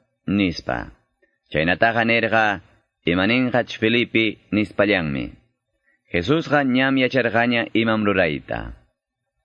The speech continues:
Chaymi Felipiñata Jesusta nerqa, Iskay pachak jornalpa chanin tantapas "Mana chaypanmanchu sapakama ashninkallaña mikuptinkupas", nispa. Simón Pedropa wawqin Andrésmi karqa huknin discípulon.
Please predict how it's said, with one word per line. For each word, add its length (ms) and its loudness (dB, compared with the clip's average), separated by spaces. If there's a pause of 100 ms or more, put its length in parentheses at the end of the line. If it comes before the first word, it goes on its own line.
(560)
Chaymi 400 2
Felipiñata 680 0
Jesusta 500 -2
nerqa, 500 -4 (480)
Iskay 400 0
pachak 380 0
jornalpa 640 0
chanin 400 0
tantapas 680 2 (580)
"Mana 320 2
chaypanmanchu 800 0
sapakama 720 2
ashninkallaña 720 0
mikuptinkupas", 1120 -2 (480)
nispa. 640 -4 (800)
Simón 400 0
Pedropa 400 2
wawqin 480 0
Andrésmi 480 0
karqa 400 2
huknin 480 0
discípulon. 720 -2